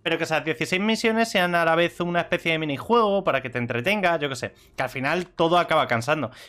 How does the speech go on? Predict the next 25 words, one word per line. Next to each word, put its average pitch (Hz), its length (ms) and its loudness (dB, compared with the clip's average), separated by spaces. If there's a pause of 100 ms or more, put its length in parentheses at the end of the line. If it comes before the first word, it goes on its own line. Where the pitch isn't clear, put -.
Pero 156 160 0
si 156 140 -2
tienes 220 280 0
variedad 180 520 2
y 170 60 -4
puedes 147 220 -4
decir, 135 340 -4
"Bueno, 143 200 -2
pues 131 120 -8
mira, 135 180 2
hoy 156 100 0
voy 170 200 0
a - 20 0
ir 170 80 0
a 156 80 0
por 156 140 0
gemas, 190 500 -4
eh, 123 440 0
hoy 147 180 2
voy 147 200 -2
a 143 60 2
ir 139 80 0
a 127 100 2
por 143 140 4
oro, 175 300 4